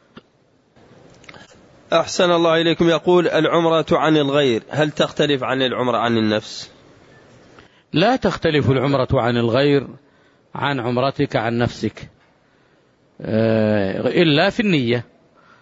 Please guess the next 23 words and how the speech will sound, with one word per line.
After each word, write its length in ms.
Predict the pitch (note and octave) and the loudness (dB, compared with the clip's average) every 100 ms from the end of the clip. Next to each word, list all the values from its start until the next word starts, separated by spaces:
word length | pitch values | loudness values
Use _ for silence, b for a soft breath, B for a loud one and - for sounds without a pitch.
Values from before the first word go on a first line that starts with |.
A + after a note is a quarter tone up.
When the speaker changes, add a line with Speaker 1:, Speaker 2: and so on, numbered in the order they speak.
| b | b
Speaker 2:
فإنك 420 | C#3 E3 F3 D#3 | -4 -2 -2 -2
عندما 500 | C#3+ F#3 F3+ C#3+ C3 | -2 -2 0 0 -2
تأتي 360 | B2+ E3+ D3+ C#3+ | -2 -2 0 0
لتلبي 800 | C3 - B2+ D#3 C#3+ G#3 A#3 A#3 b b b b - | 0 0 0 0 0 -2 -2 -8 b b b b -4
تقول: 420 | E3+ - D3+ C3 | -2 0 2 2
"لبيك 440 | E3+ C3 D3 C#3 | 0 0 -2 0
اللهم 500 | D3+ D3 C3+ A#2+ C3 | 0 0 0 -2 -2
عمرة 360 | A#2+ C3 D#3+ F3+ A3+ | 0 0 0 0 0
عن 280 | G3 D#3+ | 0 -2
فلان". 360 | C#3 C#3 A#2 A2+ - _ _ _ _ _ _ _ _ _ _ _ _ _ B B B | -2 -2 -2 -4 -8 _ _ _ _ _ _ _ _ _ _ _ _ _ B B B
لبيك 440 | C#3 C#3 C#3 C3 | -2 0 -2 0
اللهم، 720 | C#3 C3 C#3 B2 C#3+ D3+ F#3+ G#3+ - b b | -2 0 -2 -2 -2 0 -2 -6 -16 b b
لا 100 | D#3+ | -2
تقل: 300 | G3 F3+ E3 | 0 0 2
"نويت"، 360 | C#3+ C3+ A#2+ D3 F3 - b b b b _ _ - | 2 2 0 -2 -4 -12 b b b b _ _ -6
لأن 260 | A#2+ C3 | -2 0
التلفظ 560 | B2 - D3 C#3+ - A#2 | 0 0 0 0 -2 -6
بالنية 320 | A#2+ C3 F3+ | -2 2 2
بدعة. 380 | C#3+ C3+ F#2+ - _ b b b - | 0 -2 -4 -10 _ b b b -12
تقول: 340 | - D3+ D#3 | -2 2 2
"لبيك 400 | D#3 A#2+ C#3 - | 2 0 0 0
اللهم 460 | D3 C#3+ B2+ B2+ B2+ | 0 0 0 -2 -2
عمرة 640 | B2 C#3+ D3+ F#3+ G3+ | 0 0 0 0 0